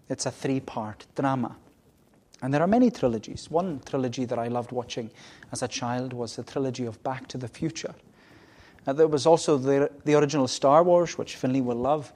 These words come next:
It was a trilogy. There's also Toy Story, which was originally a trilogy until they added Toy Story four. And one of the most famous trilogies,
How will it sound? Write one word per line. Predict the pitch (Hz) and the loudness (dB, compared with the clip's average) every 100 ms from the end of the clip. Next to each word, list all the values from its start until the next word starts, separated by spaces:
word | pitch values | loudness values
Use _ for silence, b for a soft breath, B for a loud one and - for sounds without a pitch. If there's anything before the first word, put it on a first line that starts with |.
| b b b b - | b b b b -14
It | - | -8
was | 151 | -4
a | 190 | -4
trilogy. | - 269 294 - - - _ _ _ _ _ - | 2 4 4 0 -10 -14 _ _ _ _ _ -2
There's | 147 | 4
also | 156 156 170 | 6 6 2
Toy | - - 208 | -2 6 8
Story, | 233 - 156 117 104 | 8 4 2 2 -4
which | - 127 | -4 0
was | 151 131 | 2 6
originally | 160 214 226 160 131 | 8 8 6 6 4
a | 127 | 2
trilogy | - 214 240 151 | 6 12 12 10
until | 120 - 131 | -2 2 4
they | 127 | 6
added | 135 143 110 - | 6 4 0 0
Toy | 139 | 2
Story | 131 - 127 120 | 2 0 -2 -2
four. | 113 - 196 - - - B B B B B B | -4 6 8 8 2 -14 B B B B B B
And | 175 | 10
one | 185 | 10
of | 190 | 10
the | |
most | 185 165 | 8 6
famous | - 214 262 294 - | 4 6 8 8 6
trilogies, | - 143 127 120 135 151 - | 2 0 2 0 0 -2 -4